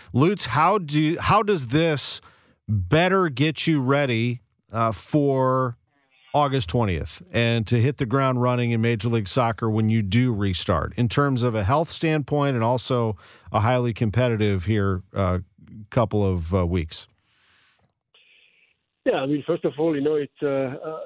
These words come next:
Speaker 2: I think the, the main focus for us, uh, has to be, uh, the M L S. Uh, we're very clear about that. Uh, this is our our, our bread and butter. This is what we worked for very hard. But now having this competition in between, it, you know, it keeps the,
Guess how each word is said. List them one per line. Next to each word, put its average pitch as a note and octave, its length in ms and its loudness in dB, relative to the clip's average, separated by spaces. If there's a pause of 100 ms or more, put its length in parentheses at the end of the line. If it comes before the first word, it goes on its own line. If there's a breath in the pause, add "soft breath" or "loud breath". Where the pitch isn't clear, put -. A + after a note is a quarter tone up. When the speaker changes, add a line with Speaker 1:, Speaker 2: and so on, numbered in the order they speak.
(440)
Speaker 2:
I D3+ 60 -2
think D#3+ 240 0 (160)
the, C#3+ 260 2
the D3 80 0
main E3+ 300 0
focus D#3 360 -4
for C3 160 -2
us, B2 120 -4 (180)
uh, B2+ 120 -2 (120)
has C#3 260 0 (120)
to C#3 80 0
be, B2 360 -2
uh, B2 280 0 (160)
the B2+ 160 0
M B2+ 120 2
L A#2+ 120 0
S. A2+ 80 -4 (180)
Uh, B2+ 240 0
we're C3+ 240 -2
very C#3 320 0
clear D3 200 0
about C3 280 -2
that. C#3+ 200 0 (120)
Uh, C3 240 -6
this C3+ 160 -4
is C3 140 -2
our B2 320 0 (460 soft breath)
our, B2+ 180 0 (100)
our C3 140 2
bread C3+ 240 0
and B2+ 140 -4
butter. C3 260 0
This B2+ 180 -6
is B2+ 140 -4
what B2+ 180 0
we C3 100 0
worked B2+ 300 0
for C3 120 0
very C3 200 0
hard. C3 320 -2
But C#3+ 140 -2
now C#3+ 280 -2 (320 loud breath)
having D#3+ 280 0
this D#3+ 220 -2
competition D3+ 580 -2
in D3 120 0
between, C#3+ 440 0
it, D3+ 160 -4
you D#3 140 -2
know, D3 140 2
it C3+ 140 -2
keeps D#3+ 200 -2 (100)
the, C#3+ 320 0